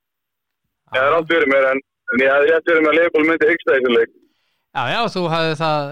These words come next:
Speaker 2: rétt fyrir þér og, og hérna, en svo er það,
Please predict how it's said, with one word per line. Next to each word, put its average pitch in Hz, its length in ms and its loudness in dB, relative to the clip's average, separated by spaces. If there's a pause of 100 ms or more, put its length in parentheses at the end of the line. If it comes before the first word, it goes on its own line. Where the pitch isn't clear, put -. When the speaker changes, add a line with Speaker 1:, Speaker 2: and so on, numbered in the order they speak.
(140)
Speaker 2:
rétt 147 200 -10
fyrir 139 200 -8
þér 151 160 -8
og, 147 260 -8
og 143 400 -10
hérna, 135 460 -12 (1000)
en 123 80 -16
svo 156 220 -4
er 165 120 -2
það, 156 300 -4